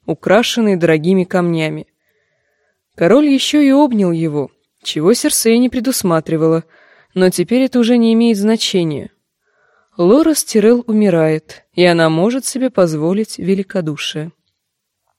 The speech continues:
"Рассказывайте", — приказала она. "Я хочу знать всё, с начала и до конца". Когда он закончил, в комнате стало совсем темно. Королева зажгла свечи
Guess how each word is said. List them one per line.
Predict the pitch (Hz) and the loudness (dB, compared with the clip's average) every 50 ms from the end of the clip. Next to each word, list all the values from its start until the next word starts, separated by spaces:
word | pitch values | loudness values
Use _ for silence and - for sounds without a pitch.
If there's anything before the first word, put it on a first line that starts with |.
| _ _ _ _ _ _ _ _ _ _ _ _ _ _ _ _ _ _ _ - | _ _ _ _ _ _ _ _ _ _ _ _ _ _ _ _ _ _ _ 0
"Рассказывайте", — | 277 277 - - - 247 220 202 175 175 170 170 170 - - - 175 175 - _ _ _ _ | 2 2 2 2 2 2 2 2 2 0 0 0 -2 -2 -4 -6 -6 -6 -8 _ _ _ _
приказала | - 180 165 - 185 175 165 180 175 170 170 170 | -6 -2 0 2 2 4 4 4 4 4 4 2
она. | 170 170 170 170 175 - _ _ _ _ _ _ _ _ _ _ _ _ _ | 2 0 0 -2 -4 -8 _ _ _ _ _ _ _ _ _ _ _ _ _
"Я | - 196 208 220 | -2 0 0 2
хочу | - 233 226 - 247 220 | 2 0 0 0 0 0
знать | 247 247 247 - | 0 0 0 -2
всё, | - - - - - 208 190 190 190 _ _ | -4 -6 -4 0 2 2 2 0 -2 _ _
с | - - - | -12 -6 -2
начала | 196 190 190 - - - 208 220 240 254 269 277 | 0 0 0 0 0 0 0 2 2 0 -2 -4
и | - - 247 | -6 -6 -6
до | 226 226 226 | -4 -4 -2
конца". | - - 226 220 208 - - 185 180 175 175 _ _ _ _ _ _ _ _ _ _ _ _ _ _ _ _ _ _ _ _ _ _ _ _ _ _ _ _ _ | -2 0 -2 -2 -2 -4 -4 -4 -4 -4 -6 _ _ _ _ _ _ _ _ _ _ _ _ _ _ _ _ _ _ _ _ _ _ _ _ _ _ _ _ _
Когда | _ - 175 170 160 202 220 | _ -4 -2 0 2 2 4
он | 233 226 196 | 2 2 2
закончил, | 202 214 - - - 262 262 247 - - 247 226 - _ _ | 0 -2 -2 -2 -4 -4 -4 -2 -2 -4 -4 -4 -6 _ _
в | - - - | -20 -20 -6
комнате | - - 202 214 226 226 220 - 196 | -2 0 0 2 0 -2 -4 -6 -8
стало | - - - 180 180 185 180 | -8 -4 0 0 0 0 0
совсем | - - 170 170 - - 170 165 165 | -2 -4 -6 -6 -4 -4 -6 -6 -6
темно. | - - 160 160 156 151 147 - - _ _ _ _ _ _ _ _ _ _ _ _ _ _ _ _ _ _ _ _ | -6 -6 -6 -6 -6 -6 -8 -10 -14 _ _ _ _ _ _ _ _ _ _ _ _ _ _ _ _ _ _ _ _
Королева | - - 190 202 214 262 311 311 294 269 | 0 2 4 4 4 4 4 4 2 2
зажгла | 240 262 247 240 214 254 247 240 | 2 2 0 2 2 2 2 0
свечи | - - 262 285 302 285 - - 269 262 247 | 0 -2 -2 -2 -2 -2 -2 -4 -6 -6 -6